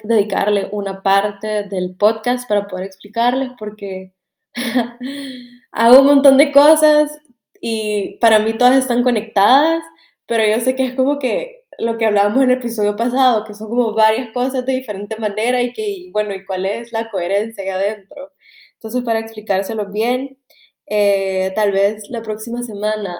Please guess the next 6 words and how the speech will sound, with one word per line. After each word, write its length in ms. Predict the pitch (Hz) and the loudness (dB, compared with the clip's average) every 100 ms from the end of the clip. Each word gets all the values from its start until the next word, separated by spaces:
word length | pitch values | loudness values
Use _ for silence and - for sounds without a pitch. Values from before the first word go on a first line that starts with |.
| - | -12
haga 220 | 190 185 | -12 -12
un 80 | 185 | -12
episodio 520 | 185 190 185 185 185 | -14 -14 -10 -8 -8
de 300 | 180 160 185 | -8 -10 -12
eso. 300 | 214 - 233 _ _ _ _ _ _ _ _ _ _ | -14 -20 -20 _ _ _ _ _ _ _ _ _ _
Eh, 840 | 202 190 185 185 180 180 180 180 | -14 -8 -6 -6 -6 -10 -12 -16